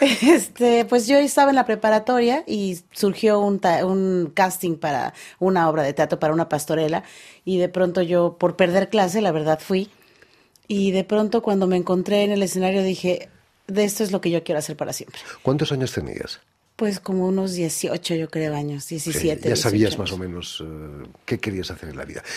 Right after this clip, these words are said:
Speaker 2: ¿Tenías otros proyectos antes de meterte en el teatro o no?
Speaker 1: Pues no, en realidad como que, bueno, no, no tenía claro qué, qué iba a hacer de mí. Quería ser cantante, pero tampoco es que tenga una gran <laughs> voz.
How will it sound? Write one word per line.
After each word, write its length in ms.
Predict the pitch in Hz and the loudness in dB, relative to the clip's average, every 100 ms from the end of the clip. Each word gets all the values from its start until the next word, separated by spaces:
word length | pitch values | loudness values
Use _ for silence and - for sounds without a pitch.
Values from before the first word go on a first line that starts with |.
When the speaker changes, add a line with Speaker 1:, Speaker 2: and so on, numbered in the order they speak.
| - 110 | -12 -2
Speaker 2:
¿Tenías 300 | 120 139 151 | 2 2 2
otros 240 | 147 139 | 0 -2
proyectos 480 | - 110 143 139 113 | -2 0 0 -2 -2
antes 180 | 104 92 | -2 -2
de 80 | 90 | -2
meterte 360 | 92 95 - | 0 -2 -2
en 60 | 82 | -6
el 100 | 73 | -6
teatro 520 | 78 69 - 64 62 | -8 -10 -12 -14 -14
o 40 | 62 | -14
no? 140 | 127 _ _ - - | -18 _ _ -12 0
Speaker 1:
Pues 220 | 254 214 | 2 4
no, 220 | 262 254 | 4 4
en 140 | 240 | 4
realidad 500 | 240 240 240 254 269 277 | 4 4 4 4 4 2
como 320 | 302 294 269 | 4 4 2
que, 180 | 233 233 | 0 2
bueno, 420 | 226 233 202 175 - | 2 2 0 -2 -12
no, 640 | 120 156 156 196 226 220 | -16 -16 -10 -2 2 2
no 160 | 220 240 | 4 2
tenía 280 | 240 214 | 2 0
claro 260 | 196 190 175 | 2 2 2
qué, 180 | 180 175 | -2 -6
qué 180 | - 185 | -2 0
iba 160 | 180 | 2
a 40 | 170 | 0
hacer 240 | 156 165 | 0 -2
de 120 | 165 | 0
mí. 280 | 165 175 220 _ _ _ _ | -2 -2 -4 _ _ _ _
Quería 240 | - 175 175 | -4 0 0
ser 160 | 175 165 | 0 -4
cantante, 480 | 143 151 170 180 | -4 0 0 0
pero 220 | 180 151 135 | -4 -4 -4
tampoco 360 | 131 135 147 | -6 -8 -8
es 60 | 151 | -8
que 80 | 135 | -8
tenga 240 | 143 139 | -8 -6
una 140 | 143 135 | -6 -4
gran 200 | 143 160 | -2 -2
<laughs> 0 | |
voz. 280 | 175 339 | 0 -2